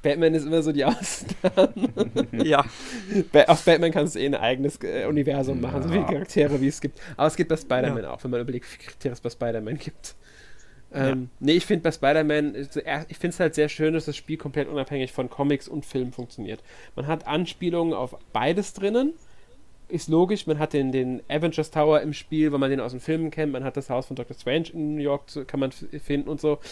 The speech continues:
Speaker 1: Es gibt auch ein paar Sprüche von Spider-Man, die in die Richtung abzielen, die dann sowohl Film- als auch Comic-Fans verstehen. Und sie haben sehr viel drin, was, äh, auf die Comics anspielt. Gerade was auch die Charaktere und Gegner von Spider-Man angeht,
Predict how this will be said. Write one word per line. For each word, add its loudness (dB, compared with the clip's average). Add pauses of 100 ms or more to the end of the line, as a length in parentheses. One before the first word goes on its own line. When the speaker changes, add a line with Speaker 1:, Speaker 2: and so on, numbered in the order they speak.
(240)
Speaker 1:
Es -4
gibt 6
auch 2
ein 4
paar 2
Sprüche 4
von 2
Spider-Man, 8
die -6
in -2
die -2
Richtung -2
abzielen, -4
die -6
dann 0
sowohl 0
Film- 0
als -6
auch -10
Comic-Fans -4
verstehen. -2 (1040)
Und 8
sie 0
haben 4
sehr 6
viel -2
drin, 0
was, -2
äh, -10
auf -4
die -10
Comics -6
anspielt. -10
Gerade 4
was -2
auch -2
die -10
Charaktere 2
und -2
Gegner -2
von -8
Spider-Man 0
angeht, -4